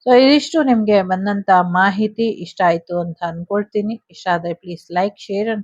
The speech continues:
subscribe ಶ್ರೀ ವಾಗ್ದೇವಿ ಟ್ಯಾರೋಟ್. ನಾನು ನಿಮ್ಮ ಅಭಿಮಾನಿ ಕಮಲಾಕ್ಷಿ. ಸಿಗ್ತೀನಿ ಮುಂದಿನ ವಿಡಿಯೋಲಿ. ಅಲ್ಲಿವರೆಗೂ ಲೋಕ ಸಮಸ್ತ ಸುಖಿನೋ ಭವಂತು,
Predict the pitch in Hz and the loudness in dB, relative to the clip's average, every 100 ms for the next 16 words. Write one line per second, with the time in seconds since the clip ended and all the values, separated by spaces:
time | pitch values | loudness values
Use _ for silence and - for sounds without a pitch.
0 | - 185 - 185 185 - 185 170 165 170 | -10 -14 -8 -8 -10 -12 -10 -6 -6 -6
1 | 170 180 175 180 160 185 196 220 277 - | -8 -8 -8 -10 -12 -10 -6 -4 -6 -10
2 | _ _ _ _ _ _ - 214 220 233 | _ _ _ _ _ _ -6 0 4 4
3 | 247 233 214 226 233 202 185 208 196 190 | 4 2 0 0 2 0 -2 -6 -4 -4
4 | 185 180 175 170 175 175 - 254 285 - | -6 -8 -10 -6 -6 -8 -10 -12 -12 -14
5 | - - 180 175 175 180 175 175 185 175 | -18 -14 -12 -10 -12 -12 -12 -10 -8 -6
6 | 190 220 - 175 175 175 180 233 - _ | -4 -6 -8 -8 -6 -6 -4 -6 -8 _
7 | _ _ _ - 190 180 - 202 196 208 | _ _ _ -2 2 2 2 0 0 0
8 | 208 196 - 208 202 208 - 226 240 240 | 0 -2 0 2 2 -2 -4 0 2 2
9 | 214 233 233 226 277 254 | 2 0 0 -2 -4 -6